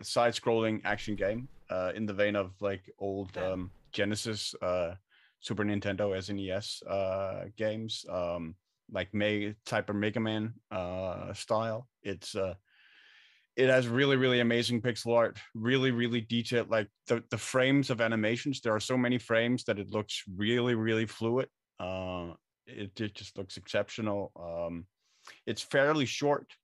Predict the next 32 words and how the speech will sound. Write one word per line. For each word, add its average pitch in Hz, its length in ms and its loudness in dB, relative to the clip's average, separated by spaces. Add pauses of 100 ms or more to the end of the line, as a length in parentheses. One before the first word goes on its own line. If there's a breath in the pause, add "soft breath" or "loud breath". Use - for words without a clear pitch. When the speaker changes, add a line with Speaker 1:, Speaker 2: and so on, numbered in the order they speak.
(380)
Speaker 1:
but, 95 340 0
uh, 98 360 4 (200)
you 98 100 -8
can 110 340 0
ramp 104 220 0
up 107 160 0
the 95 80 -10
difficulty 104 500 -8
and 98 80 -6
make 95 160 -6
it 92 60 -10
a - 40 -10
bit 90 180 -8
longer. 107 520 -2 (240)
Um, 85 460 -8 (600 soft breath)
you 107 100 -2
don't 117 200 2
really 110 220 2
have 107 220 2
any 110 200 2
progression. 120 720 0
You 107 120 -4
just, 98 260 -4 (300)
you, 104 680 -2 (180)
you 104 120 -6
s-, - 200 -6 (100)
you 107 120 -2
keep 110 300 -2
what 104 160 0
you 101 300 -4 (180)
go 107 220 0
in 110 280 0